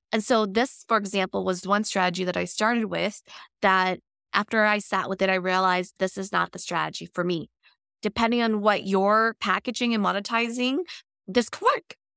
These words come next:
So for example, it could be how to make cupcakes. That could work with the online course. It could be other tools, other expertise. But for me personally, that was a strategy that did not work for me because it was not aligned to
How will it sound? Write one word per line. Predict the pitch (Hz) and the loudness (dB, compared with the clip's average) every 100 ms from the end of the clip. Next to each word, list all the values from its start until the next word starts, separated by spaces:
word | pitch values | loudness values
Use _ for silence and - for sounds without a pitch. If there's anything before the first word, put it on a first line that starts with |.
| - | -2
So | 269 | 0
for | 247 247 | 2 0
example, | 233 226 233 254 | 0 0 0 -2
it | 226 - | -2 -4
could | - | -2
be | 208 202 214 - - | -2 -2 -4 -10 -18
how | - 185 | -2 2
to | 190 | 2
make | 220 - _ | 0 -4 _
cupcakes. | - _ - - - - _ | -20 _ -6 -6 -10 -20 _
That | 208 233 - | 0 0 2
could | - | -2
work | 175 180 185 - | 2 2 2 0
with | 185 185 | 0 -2
the | - | 0
online | 180 180 170 170 | 0 2 -2 -2
course. | - 175 302 - - - | -2 0 0 -4 -10 -6
It | 220 | -2
could | 254 | 0
be | 226 233 - | 2 0 0
other | 233 262 269 | 0 0 -2
tools, | - - 185 180 - | -6 -4 -2 -2 0
other | 220 226 | 2 2
expertise. | 202 - 185 - 170 - - - | 0 -6 -8 -8 -10 -10 -18 -2
But | 226 | 0
for | 214 233 | 2 2
me | 294 | 2
personally, | - 254 - 247 | 0 -2 0 -2
that | 208 | -2
was | 185 | -2
a | 214 | -4
strategy | - 180 180 180 | -2 -2 -2 -4
that | 180 175 | -6 -4
did | - 190 | -4 0
not | 185 - | 0 0
work | 170 - | -4 -6
for | 180 | -6
me | 170 170 | -4 -2
because | 190 214 190 | -4 -2 -4
it | - | -2
was | 185 175 | -4 -4
not | 185 180 185 | 0 2 0
aligned | 180 180 175 175 170 - | 0 2 2 0 -4 -4
to | 196 175 | -4 -4